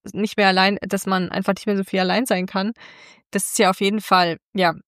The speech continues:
ein Punkt. Und all das waren so Themen, wo ich mir gedacht hab, boah, fuck, hoffentlich, also ich weiß nicht, ob ich so zum Muttersein gemacht bin. Vielleicht ist keine gute Idee, irgendwie Mama zu sein. Also vielleicht, ja, vielleicht ist es so ein bisschen gegen meine Natur.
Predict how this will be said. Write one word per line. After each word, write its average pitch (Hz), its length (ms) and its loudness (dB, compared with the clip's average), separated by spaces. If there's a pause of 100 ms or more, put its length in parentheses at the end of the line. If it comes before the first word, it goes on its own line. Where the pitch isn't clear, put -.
(160)
ein 190 160 -2
Punkt. - 420 -2 (260)
Und 226 520 2 (180)
all 247 180 4
das 262 240 2
waren 208 200 0
so 208 80 -2
Themen, 240 420 -2
wo 208 120 2
ich 202 120 -4
mir 208 120 -2
gedacht 202 300 -2
hab, 226 160 0
boah, 202 220 0
fuck, - 340 -6
hoffentlich, 233 560 -4 (280)
also 202 140 4
ich - 120 -6
weiß 220 380 2
nicht, 262 320 -2
ob 202 160 0
ich 226 140 0
so 226 140 2
zum 226 180 -4
Muttersein 208 460 2
gemacht 190 460 0
bin. 302 300 0 (300)
Vielleicht 208 400 2
ist - 160 -8
keine 220 300 0
gute 202 200 -4
Idee, 180 340 -2
irgendwie 170 520 -6
Mama 170 480 -2 (200)
zu - 160 -12
sein. 175 460 2
Also 185 220 -2
vielleicht, - 480 -2 (180)
ja, 214 300 4
vielleicht 190 440 2 (200)
ist - 260 -4
es 190 160 -2
so 196 60 0
ein 202 100 -2
bisschen 196 300 -4
gegen 175 180 -2
meine 170 220 0
Natur. 170 500 -2